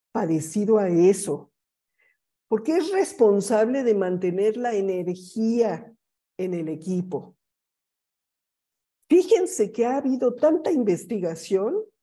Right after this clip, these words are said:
donde una y otra vez se confirma que si hay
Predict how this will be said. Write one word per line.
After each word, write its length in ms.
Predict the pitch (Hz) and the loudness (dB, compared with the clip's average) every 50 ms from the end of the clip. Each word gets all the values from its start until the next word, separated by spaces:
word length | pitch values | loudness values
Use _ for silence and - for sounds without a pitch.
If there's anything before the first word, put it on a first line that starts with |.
| _ _ _ _ _ _ _ _ _ _ _ _ _ _ - | _ _ _ _ _ _ _ _ _ _ _ _ _ _ -4
donde 760 | 208 180 214 214 214 214 214 190 214 202 196 196 196 196 - - - _ _ _ _ | 0 2 4 4 4 2 2 2 4 6 6 4 2 -2 -8 -20 -20 _ _ _ _
una 460 | - 240 277 339 381 349 294 294 285 | -2 -2 0 0 0 -2 -2 -2 -2
y 220 | 254 190 175 190 220 | -2 -2 -2 0 2
otra 400 | 233 240 233 247 233 233 214 190 | 2 0 0 -2 -2 -2 0 0
vez 580 | 202 208 247 349 453 440 - - - - - _ - | 2 0 2 0 -2 -4 -6 -12 -18 -18 -20 _ -20
se 300 | 185 - - 220 - - | -14 -6 -4 -4 -4 -4
confirma 960 | - 190 185 185 185 180 - - 226 226 226 202 202 185 165 151 143 - - _ _ _ _ _ _ _ _ _ _ _ _ _ | -4 -8 -6 -6 -8 -8 -6 -4 -2 0 2 2 0 0 -2 -4 -6 -12 -16 _ _ _ _ _ _ _ _ _ _ _ _ _
que 440 | - 240 214 208 202 196 196 202 - - | 6 10 10 12 12 10 8 4 -2 -8
si 760 | - - - - - - - 233 233 233 233 233 233 233 - - - - _ - | -10 -12 -12 -14 -8 -2 2 4 4 6 4 4 2 -2 -8 -16 -20 -16 _ -2
hay 180 | 240 277 320 | 0 0 2